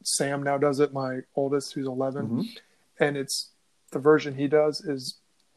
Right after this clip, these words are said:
Speaker 1: arguably more butter than mashed potatoes,
Speaker 2: <laughs>
Speaker 1: which is good. I mean,
Speaker 2: Good
Speaker 1: it's
Speaker 2: man,
Speaker 1: literally,
Speaker 2: yeah.
Speaker 1: it's like two sticks.
Speaker 2: The
Speaker 1: Um,
Speaker 2: Paula Deen of mashed potatoes.
Speaker 1: Yeah,
Speaker 2: Yeah. <laughs>
Speaker 1: it's great. It's great.
Speaker 2: Yeah.
Speaker 1: And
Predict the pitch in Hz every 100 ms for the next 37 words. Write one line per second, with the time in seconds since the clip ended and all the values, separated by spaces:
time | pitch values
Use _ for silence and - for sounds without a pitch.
0 | 147 143 147 165 156 151 139 143 135 127
1 | 135 143 143 135 135 131 - - 143 151
2 | 233 - - 679 605 - - - - 180
3 | - 240 - - - - - - 160 151
4 | 127 147 147 147 156 160 165 160 127 113
5 | - _ - - - 147 - - 160 -
6 | 147 143 - - - 160 135 147 151 139
7 | 151 143 120 - 135 131 - 123 139 -
8 | 180 160 175 - - - 220 170 - -
9 | 170 143 - - - - 151 330 254 -
10 | - 151 147 143 147